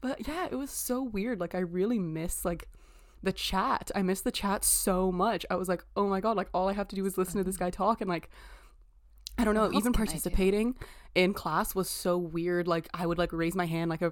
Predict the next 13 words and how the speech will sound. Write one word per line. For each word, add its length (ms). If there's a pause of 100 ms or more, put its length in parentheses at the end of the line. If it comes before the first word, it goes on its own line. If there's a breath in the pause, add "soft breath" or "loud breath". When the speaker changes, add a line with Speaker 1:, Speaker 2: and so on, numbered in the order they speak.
Speaker 1:
fucking 400
student, 580 (240 loud breath)
and 140
it 60
<laughs> 220
was, 160
like, 240
Speaker 2:
You 280
Speaker 1:
so 60
Speaker 2:
are 340
a 100
Speaker 1:
weird. 140
Speaker 2:
student. 380